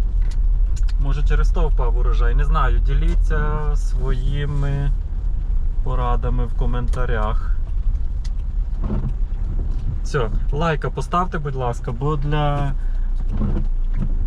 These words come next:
мене це важливо, щоб ви ставили лайки. Тому що якщо вже ютубом займаюсь, то в ютубі потрібні лайки, бо без лайків ніц не буде.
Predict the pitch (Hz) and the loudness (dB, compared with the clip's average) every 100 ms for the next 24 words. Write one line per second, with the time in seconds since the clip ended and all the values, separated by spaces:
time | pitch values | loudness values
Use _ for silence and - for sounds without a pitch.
0 | - - 170 190 175 156 - 165 156 147 | 0 0 0 2 0 0 0 0 0 0
1 | 143 131 120 110 107 - - - - - | 0 0 0 0 -2 0 0 0 0 0
2 | - - - 139 - 117 - 135 131 131 | 0 0 0 -2 0 0 0 0 0 0
3 | 110 113 107 104 - - 139 160 160 156 | 0 0 0 0 -2 -2 0 0 0 0
4 | 147 - 156 139 143 143 143 156 147 135 | 0 0 -2 -2 -2 -2 0 0 0 0
5 | 127 131 139 143 131 123 - - - 143 | 0 0 0 0 0 0 2 0 2 0
6 | 131 131 165 202 170 165 156 135 156 147 | 0 2 2 2 2 2 2 2 2 2
7 | 143 139 120 113 123 117 127 131 139 147 | 2 0 2 2 2 2 2 2 2 2
8 | 147 - 131 - - - - - - 127 | 0 0 0 0 0 0 0 0 0 0
9 | 143 160 - 135 123 110 110 104 | 0 0 -2 -2 -2 -4 -4 -4